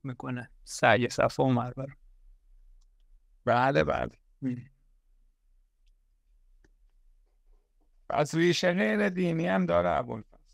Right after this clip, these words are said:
Speaker 1: آره، این آقای جعفریان مرحوم یه چیزی
Speaker 2: آره،
Speaker 1: گفته.
Speaker 2: جعفریان.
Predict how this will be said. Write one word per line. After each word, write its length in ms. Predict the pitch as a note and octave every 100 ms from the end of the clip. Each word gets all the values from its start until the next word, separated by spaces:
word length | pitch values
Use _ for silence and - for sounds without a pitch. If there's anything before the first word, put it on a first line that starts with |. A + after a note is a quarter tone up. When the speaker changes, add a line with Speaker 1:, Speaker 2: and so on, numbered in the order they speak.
| - _
Speaker 1:
آره، 460 | D3+ D3 D3+ D#3+ D#3
این 200 | D#3 E3+ D#3
آقای 220 | D3+ D#3+
جعفریان 920 | D#3+ D3 C3 D3 C#3+ D#3 F3 E3+ D#3+ - _ _ _ - _
مرحوم 580 | C3+ C3+ C3 E3+ F3+ E3
یه 60 |
چیزی 240 | D#3+ E3 D#3+
Speaker 2:
آره، 100 | D3+
Speaker 1:
گفته. 380 | C3 - D#3 D3
Speaker 2:
جعفریان. 500 | C3 B2+ B2 A#2+